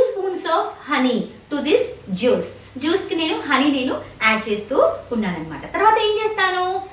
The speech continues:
స్టర్. ఎస్టీఐఆర్, స్టిర్ రాస్తాము, పలకడం మాత్రం స్టర్ అని మనము పలకాలి. I stir the liquid లేదా I stir the lemonade. లెమనేడ్ జ్యూస్ నేను కలుపుతున్నాను అనమాట. లెమనేడ్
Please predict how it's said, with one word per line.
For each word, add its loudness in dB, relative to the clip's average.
స్టర్. 6
ఎస్టీఐఆర్, 6
స్టిర్ 6
రాస్తాము, 2
పలకడం 8
మాత్రం 2
స్టర్ 6
అని 4
మనము 2
పలకాలి. 0
I 4
stir 8
the -2
liquid 0
లేదా 4
I 2
stir 4
the 2
lemonade. -2
లెమనేడ్ 6
జ్యూస్ 4
నేను 0
కలుపుతున్నాను -2
అనమాట. -10
లెమనేడ్ 4